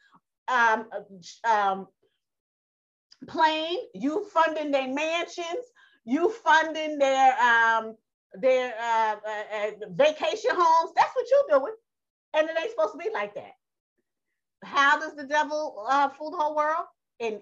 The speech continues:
every way possible. I'm showing you how the devil's fooling the world. And they're using the scriptures to do it. Now, this is what the tithe was for. Work, um, they work and they serve the tent of meeting. That's what the Levites do.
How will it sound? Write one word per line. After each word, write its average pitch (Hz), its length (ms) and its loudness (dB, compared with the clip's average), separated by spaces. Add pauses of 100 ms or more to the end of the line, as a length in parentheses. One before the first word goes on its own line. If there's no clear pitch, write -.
every 233 320 -4
way 220 180 -6
possible. 185 640 -8
I'm 277 220 2 (240)
showing 392 380 -2
you 180 200 -10 (300)
how 285 160 0
the 254 80 -2
devil's 254 320 -4
fooling 226 180 -12
the 226 60 -12
world. 403 240 -10 (880)
And 240 140 -4
they're 240 80 -2
using 269 340 -4
the 233 80 -12
scriptures 208 440 -12
to - 100 -20
do 466 200 0
it. - 1000 -20
Now, 180 220 -8 (600)
this 277 240 0
is 277 100 -12
what 262 200 -6
the - 80 -16
tithe 269 320 -4
was 220 160 -12
for. 170 280 -8 (1900)
Work, 294 440 2 (340)
um, 254 520 0 (180)
they 254 320 0
work 285 400 -2
and 320 80 -10
they 294 260 -10
serve 320 520 -8
the 262 80 -6
tent 320 320 -8
of 277 80 -4
meeting. 277 440 -6
That's 226 220 -4
what 294 80 -12
the 285 80 -6
Levites 254 460 0
do. 180 280 -6